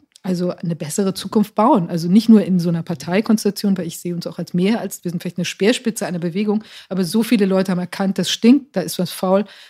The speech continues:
und das muss, müssen die Leute auch fordern, die müssen rausgehen, die müssen Sachen machen, die müssen verändern, die müssen tätig werden. Und ich glaub, da ist jetzt eben einfach die Mega-Chance, das eigentlich eher als auch als Welle, ja,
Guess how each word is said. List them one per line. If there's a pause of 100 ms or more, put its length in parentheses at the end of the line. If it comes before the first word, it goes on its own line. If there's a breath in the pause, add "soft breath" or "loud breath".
(100)
und
das
muss,
müssen
die
Leute
auch (240)
fordern,
die
müssen
rausgehen,
die
müssen
Sachen
machen,
die
müssen
verändern,
die
müssen
tätig
werden. (320 soft breath)
Und
ich
glaub,
da
ist
jetzt
eben
einfach
die
Mega-Chance,
das
eigentlich
eher
als
auch (400 soft breath)
als
Welle, (160)
ja,